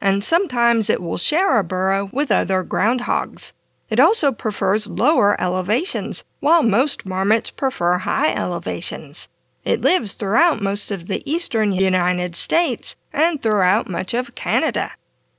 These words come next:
Because the marmot is a relatively big, common animal, it's an important food source for many animals.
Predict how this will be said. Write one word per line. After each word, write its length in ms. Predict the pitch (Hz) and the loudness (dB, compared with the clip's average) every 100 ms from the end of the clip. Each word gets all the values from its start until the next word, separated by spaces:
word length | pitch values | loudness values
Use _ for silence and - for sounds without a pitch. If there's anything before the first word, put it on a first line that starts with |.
| - | -2
Because 480 | 220 - 415 370 | 0 2 2 2
the 140 | - 233 | 0 0
marmot 500 | 196 202 240 254 - | 2 4 4 2 0
is 220 | 196 185 | -2 -2
a 60 | 180 | -4
relatively 720 | 170 196 208 - 196 180 180 | 0 0 0 -2 -4 -2 -4
big, 480 | 165 208 269 233 196 | 0 2 2 0 -4
common 420 | - 285 320 226 | 0 2 4 2
animal, 540 | - 190 196 208 220 - _ - | 0 -2 0 0 0 -4 _ -2
it's 220 | 214 233 | -2 2
an 160 | 262 | 2
important 640 | 240 226 208 220 370 220 - | 4 2 4 4 4 0 -4
food 320 | - 285 494 | 2 4 4
source 380 | - 190 180 - | 2 0 0 -2
for 180 | - 190 | -4 -2
many 320 | 196 196 190 | 0 0 0
animals. 680 | - 190 180 170 160 - - | 0 0 -2 -6 -8 -10 -12